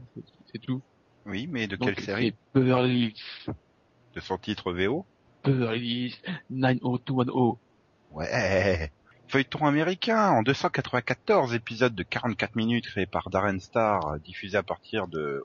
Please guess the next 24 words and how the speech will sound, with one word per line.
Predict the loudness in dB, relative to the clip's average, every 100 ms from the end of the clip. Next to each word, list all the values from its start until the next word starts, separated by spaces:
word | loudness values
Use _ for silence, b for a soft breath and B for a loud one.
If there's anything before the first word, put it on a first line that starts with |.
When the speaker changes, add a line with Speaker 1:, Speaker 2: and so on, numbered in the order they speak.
| _ -8
Speaker 2:
octobre | -4 -2 -2
quatre-vingt-dix | -4 0 -2 -2 -6
sur | -10 -16 -14
Fox. | -4 0 0 -2 -8 -14 -16 _ _ _ -10
Et |
puis, | -8 -6 -4 -2
euh, | -2 -4
c'est | -6 -4
arrivé | -4 -2 -4 0 2
assez | 2 -2 -10 -16 -10 -4 -4 -2
tardivement, | -2 0 -2 -4 -2 -2 -2
hein, | -6
finalement, | -4 -4 -2 0 0 0
sur, | -6 -8 -4
euh, | -2 -2 -6 _ _ -2
la | 0
une | 2 0
en | 0
Belgique | -2 -2 -6 -4 -6
en |
quatre-vingt-douze, | -4 -4 -2 -2 -2 -8 -8 -6
et | -8
puis | -6
en | -10